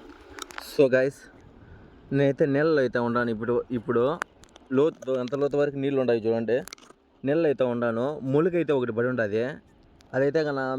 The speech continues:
మీకు చూపించే లోపల వెళ్ళిపోతుంది అని చెప్పేసి మొత్తం వల్ల అయితే వంట చుట్టుకొని అయితే నీళ్ళలో అయితే వేసుకునేసినాను. ఇంటికి పోయిన తర్వాత చూపిస్తాను. ములుగు అయితే ఒకటి పడి ఉంటుంది గాయ్స్, అదైతే ములుగు అయితే సామాన్యంగా అయితే పడదు వాళ్ళకి. నాకు తెలిసి అయితే అర కిలో పైన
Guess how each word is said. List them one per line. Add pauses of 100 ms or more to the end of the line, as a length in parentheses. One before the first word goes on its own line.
మీకు
చూపించే
లోపల (140)
వెళ్ళిపోతుంది
అని
చెప్పేసి (580)
మొత్తం
వల్ల
అయితే
వంట
చుట్టుకొని
అయితే
నీళ్ళలో
అయితే
వేసుకునేసినాను. (540)
ఇంటికి
పోయిన
తర్వాత
చూపిస్తాను. (120)
ములుగు
అయితే
ఒకటి
పడి
ఉంటుంది
గాయ్స్, (480)
అదైతే (100)
ములుగు
అయితే
సామాన్యంగా
అయితే
పడదు (120)
వాళ్ళకి. (160)
నాకు
తెలిసి
అయితే
అర
కిలో
పైన